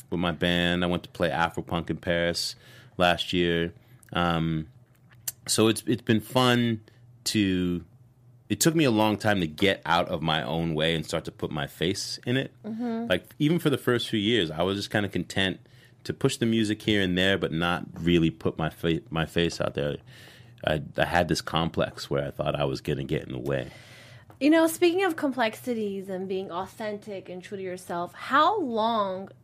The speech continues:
Speaker 2: did it take you to fully arrive to Sal, like, who you are, without, eh, you know, no judgment from anyone? 'Cause you talk about how sometimes you would care about what other people think. We still do. I do a lot of times.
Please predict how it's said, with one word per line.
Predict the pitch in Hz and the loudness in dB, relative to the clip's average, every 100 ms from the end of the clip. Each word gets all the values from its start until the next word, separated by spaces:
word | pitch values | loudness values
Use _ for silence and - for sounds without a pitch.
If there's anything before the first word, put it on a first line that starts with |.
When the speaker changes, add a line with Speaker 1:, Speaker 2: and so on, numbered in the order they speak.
| 175 175 | -20 -2
Speaker 2:
did | 208 | 0
it | 208 - | 2 -2
take | - 208 202 | -6 -6 -6
you | 214 202 | -6 -8
to | |
fully | 185 - 226 233 208 | -8 -4 -2 0 -2
arrive | 185 180 180 175 180 196 202 - - - | 0 2 4 4 2 0 -4 -14 -20 -12
to | 185 | -12
Sal, | - 190 156 101 - | -4 -2 0 -2 -8
like, | 127 - | -14 -6
who | 214 | -4
you | 208 202 208 196 | -2 -2 0 -2
are, | 135 87 87 - - - - - - | -4 -8 -12 -18 -20 -20 -20 -20 -6
without, | 208 214 220 202 - - | -4 2 4 2 0 -4
eh, | 208 - | -6 -2
you | 226 | 0
know, | 208 185 | 2 2
no | 202 214 | 0 0
judgment | 208 196 202 - | -2 -4 -6 -12
from | 208 | -10
anyone? | 160 147 151 117 180 | -10 -12 -14 -14 -12
'Cause | 233 214 | -10 -10
you | 214 | -4
talk | 247 220 | -4 -4
about | 220 208 | -4 -4
how | 208 185 | -4 -4
sometimes | 185 214 220 196 196 202 | -6 -10 -8 -8 -6 -6
you | 190 | -2
would | 185 185 - - - - | -2 -4 -10 -20 -20 -20
care | - 233 220 | -4 0 2
about | 214 175 185 | 2 2 2
what | 165 | 2
other | 190 | 0
people | 190 196 | -2 -8
think. | 208 233 175 208 | -4 -4 -4 2
We | 302 | 2
still | 403 370 226 | 4 2 0
do. | 190 190 190 | 0 -2 -2
I | 196 247 | 0 0
do | 214 202 | 0 -2
a | 196 | -2
lot | 185 190 202 | 0 2 2
of | 196 | 0
times. | 208 185 196 | -2 -2 -4